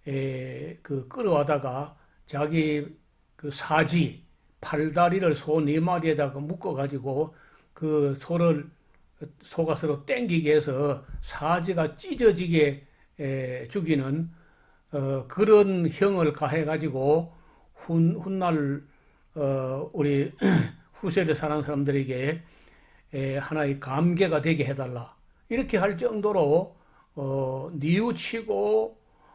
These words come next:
반성하고 사과한 사람 딱 한 사람, 최린. 그 외 나머지는 뭐 구구한 변명을, 어, 늘어놓고 자기 합리화를 하고 또 뭐, 어,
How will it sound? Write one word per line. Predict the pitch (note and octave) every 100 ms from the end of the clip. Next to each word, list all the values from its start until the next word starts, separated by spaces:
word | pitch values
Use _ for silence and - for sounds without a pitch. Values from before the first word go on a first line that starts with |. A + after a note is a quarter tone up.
| -
반성하고 | B2+ D3 E3+ F#3+ F#3+ F3 E3 D#3+ F#3 F#3+ - _ -
사과한 | - - D3+ D#3 C#3+ C#3+
사람 | D3+ C#3 C#3
딱 | A#3 A#3 -
한 | G#3
사람, | G3 G3+ B2+
최린. | - E3 D3+ E3 A#2 - - _ _ _ _ _ _ _ _ _ _ _ _
그 | - F#3+ A3
외 | G3+ G#3+
나머지는 | E3 D#3 E3 A#3+ A3+
뭐 | D#3+ F#3 F#3
구구한 | - G#3+ A#3 A3+ F3 F#3 F#3+
변명을, | - D3+ F#3 F#3+ G3 F#3+ F3+ F3 E3+ E3 - - - -
어, | D#3 D#3 D#3 D3+ D3
늘어놓고 | D3+ G3 F3+ F3+ E3+ - F#3 F#3 F3+ E3+ E3 - -
자기 | - D3+ E3+ F3
합리화를 | - F3+ F#3 F3 E3+ F3 E3
하고 | - G#3 F3+ D#3 E3+ E3 D#3
또 | D3 F#3
뭐, | D3+ E3 D3 - - - - -
어, | D3+